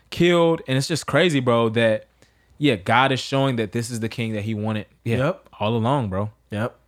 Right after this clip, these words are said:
Speaker 2: And one of the ways that God's gonna show it is during his reign, God is going to take this messy thing
Speaker 1: Yep.
Speaker 2: and unify it, right?
Speaker 1: Yeah.
Speaker 2: So we serve a God that is going to continue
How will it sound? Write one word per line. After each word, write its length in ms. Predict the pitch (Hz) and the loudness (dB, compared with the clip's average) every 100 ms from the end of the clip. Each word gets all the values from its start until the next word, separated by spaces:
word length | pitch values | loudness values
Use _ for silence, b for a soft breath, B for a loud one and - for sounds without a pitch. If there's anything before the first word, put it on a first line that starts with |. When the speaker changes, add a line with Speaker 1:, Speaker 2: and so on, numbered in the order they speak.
| _ _ | _ _
Speaker 2:
And 140 | 131 113 | -4 0
one 140 | 113 | 0
of 60 | 117 | 0
the 80 | 120 | 0
ways 280 | 110 117 107 | 0 -2 -4
that 140 | 104 | -6
God's 400 | 101 98 101 - | -4 -4 -4 -6
gonna 200 | - 101 | -8 -8
show 360 | - 117 120 123 | -8 -6 -4 -4
it 120 | 101 | -6
is 360 | 92 95 87 - - - | -8 -8 -10 -18 -16 -6
during 320 | 101 101 101 | -4 -4 -6
his 260 | 92 95 | -6 -8
reign, 640 | 90 92 95 98 87 85 85 | -8 -6 -4 -4 -6 -10 -10
God 300 | 98 92 92 | -6 -6 -6
is 160 | 82 - | -10 -10
going 340 | 98 87 87 | -10 -8 -10
to 420 | - 101 98 98 98 b b b b b b | -14 -12 -10 -12 -14 b b b b b b
take 320 | 110 98 - | -6 -6 -6
this 260 | 101 - 95 | -12 -10 -10
messy 560 | 87 92 95 - 92 | -6 -4 -6 -8 -10
thing 680 | 92 - 95 90 85 87 101 - | -10 -10 -10 -8 -10 -12 -16 -12
Speaker 1:
Yep. 160 | 98 98 | -8 -6
Speaker 2:
and 340 | 87 85 82 - _ _ _ _ _ _ - | -6 -10 -14 -18 _ _ _ _ _ _ -6
unify 500 | 113 113 - 82 73 | -2 -2 -4 -8 -8
it, 160 | - - | -12 -16
right? 360 | - 76 - | -14 -14 -10
Speaker 1:
Yeah. 180 | 101 107 | -4 -4
Speaker 2:
So 120 | 90 87 | -4 -10
we 80 | |
serve 240 | 87 95 87 | -10 -10 -8
a 40 | |
God 360 | 87 85 85 82 | -6 -6 -6 -8
that 260 | 85 80 - _ _ _ _ _ _ _ _ _ _ _ _ | -10 -10 -14 _ _ _ _ _ _ _ _ _ _ _ _
is 160 | 107 92 | -8 -6
going 300 | 104 95 90 | -4 -4 -4
to 140 | - | -8
continue 720 | 104 101 - 135 120 98 95 | -8 -8 -6 -6 -4 -6 -8